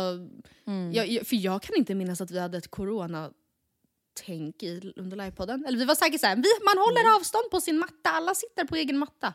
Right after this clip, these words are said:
Speaker 2: Man bara, vad bra.
Speaker 1: Nej, men Matilda, jag tror inte ens att det var så då. Jag tror inte ens, alltså,
Speaker 2: Nej, men jag, det jag
Speaker 1: jag tror
Speaker 2: menar.
Speaker 1: inte, det var typ fortfarande, du vet, när man var så här, men gud, alltså, det är
Speaker 2: Ja.
Speaker 1: klart jag kommer åka till Bali.
Speaker 2: Ja, just det.
Speaker 1: Ja,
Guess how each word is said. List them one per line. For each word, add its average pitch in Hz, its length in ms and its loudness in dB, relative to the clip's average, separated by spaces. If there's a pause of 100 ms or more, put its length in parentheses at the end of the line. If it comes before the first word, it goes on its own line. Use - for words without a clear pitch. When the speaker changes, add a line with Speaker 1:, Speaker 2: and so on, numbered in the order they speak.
Speaker 2:
Man 220 180 -6
bara, 208 120 -2
vad 208 200 -4
bra. 226 180 0
Speaker 1:
Nej, 277 80 6
men 269 120 6
Matilda, 220 240 2
jag 208 100 2
tror 247 100 2
inte 233 140 4
ens 185 120 0
att 175 100 0
det 175 80 2
var 165 140 0
så 214 220 -2
då. - 160 -8 (160)
Jag 190 140 -6
tror 233 120 4
inte 190 140 2
ens, 175 160 -2
alltså, 170 400 -4
Speaker 2:
Nej, 427 180 2
men 349 80 4
jag, 311 200 4
det 330 60 -2
jag 330 120 2
Speaker 1:
jag 320 80 2
tror 320 120 2
Speaker 2:
menar. 208 180 2
Speaker 1:
inte, 190 120 -4
det 240 100 0
var 254 100 4
typ 254 160 -2
fortfarande, 214 340 -2
du 180 40 -2
vet, 180 100 -2
när 180 80 -6
man 170 120 -6
var 160 80 -6
så 170 80 -10
här, - 20 -8
men 180 160 -8
gud, 202 720 2
alltså, 226 160 -4
det 226 80 2
är 208 40 0
Speaker 2:
Ja. 196 60 -2
Speaker 1:
klart 190 160 -2
jag 180 80 -6
kommer 170 160 -4
åka 170 100 -10
till 151 240 -12
Bali. 277 600 0
Speaker 2:
Ja, 220 140 -2
just 233 340 0
det. 220 100 -8 (880)
Speaker 1:
Ja, - 80 -6